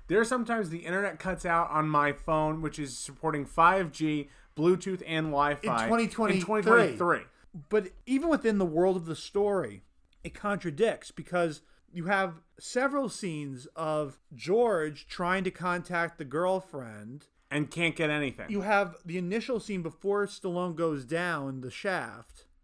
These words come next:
Speaker 1: I thank you.
Speaker 2: You know what I mean. Goes down into the tunnel trying to communicate with the playwright via walkie-talkies,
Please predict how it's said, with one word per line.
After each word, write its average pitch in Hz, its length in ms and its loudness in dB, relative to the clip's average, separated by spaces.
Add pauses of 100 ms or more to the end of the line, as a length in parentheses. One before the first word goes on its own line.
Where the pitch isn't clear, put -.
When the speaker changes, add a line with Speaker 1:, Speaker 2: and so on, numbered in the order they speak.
(380)
Speaker 1:
I 120 100 -6
thank 104 280 -8
you. 85 120 -14 (200)
Speaker 2:
You 156 120 -6
know 139 80 -4
what 117 80 -6
I - 20 -10
mean. 95 200 -12 (280)
Goes 160 220 0
down 180 300 0
into 180 220 -6
the 151 120 -4
tunnel 151 600 -4 (320)
trying 185 420 -2
to 170 260 -6 (160)
communicate 180 600 -4
with 151 360 -6
the 160 80 -12
playwright 175 680 0
via 147 320 -4
walkie-talkies, 156 1080 -4